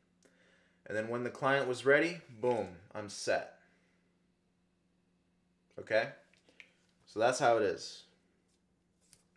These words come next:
That's how it is. You need to be working out the forearms. That's very important. You gotta build that strength up.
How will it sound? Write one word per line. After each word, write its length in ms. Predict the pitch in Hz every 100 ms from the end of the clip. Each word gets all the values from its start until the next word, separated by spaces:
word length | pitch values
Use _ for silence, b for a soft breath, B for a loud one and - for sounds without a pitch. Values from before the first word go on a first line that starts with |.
| _ _ -
That's 200 | 104 104
how 160 | 110 101
it 60 |
is. 200 | 85 - - b b b b b b b b b b b b _ _ _ _ _ _ _ _ _ _ -
You 180 | 107 113
need 320 | 131 160 170
to 100 | 170
be 140 | 147
working 420 | 139 131 131 131 123
out 220 | 120 -
the 40 |
forearms. 800 | 110 110 95 90 - - - - - B B B B B -
That's 300 | 95 113 110
very 340 | 110 113 117 113
important. 380 | 107 113 95 95
You 60 |
gotta 200 | 113 120
build 280 | 117 127 123
that 200 | 113 104
strength 440 | - 107 95 92
up. 200 | - -